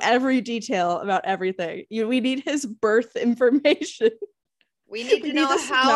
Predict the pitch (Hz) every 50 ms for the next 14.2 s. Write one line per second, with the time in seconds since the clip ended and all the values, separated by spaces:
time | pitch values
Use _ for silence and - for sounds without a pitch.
0 | 226 262 277 285 277 269 269 277 254 240 254 247 247 247 247 226 226 220 202 202
1 | 269 - - - - 233 233 233 233 233 226 202 220 247 254 262 269 269 262 262
2 | 247 220 208 175 - - - - 339 226 - - 240 240 - 311 285 269 262 226
3 | 202 - 208 233 240 254 311 269 330 254 294 311 247 240 233 226 247 240 240 220
4 | 233 240 220 220 220 220 220 226 220 214 185 175 160 147 - _ _ _ _ _
5 | _ _ _ _ _ _ - - - 415 - - - - 320 330 - - 269 285
6 | 285 359 285 311 - - - 294 - 269 247 302 294 - - 240 - _ - -
7 | 233 - _ _ _ _ _ _ _ _ _ _ - - 494 494 453 - - -
8 | - _ _ - 277 277 269 262 254 247 247 247 269 226 - _ 233 220 233 262
9 | 254 277 311 294 254 226 233 233 226 233 226 220 226 - 262 254 247 269 285 294
10 | 294 302 302 302 - 262 233 233 226 233 226 233 247 311 254 208 208 220 240 240
11 | 240 240 233 220 - 339 339 320 311 - - _ - 262 254 277 294 277 - 285
12 | 254 254 - 254 240 - - - 247 233 233 - - 208 180 180 185 196 202 202
13 | 202 208 175 151 170 170 170 180 190 196 185 190 190 196 180 180 180 175 175 175
14 | 175 175 180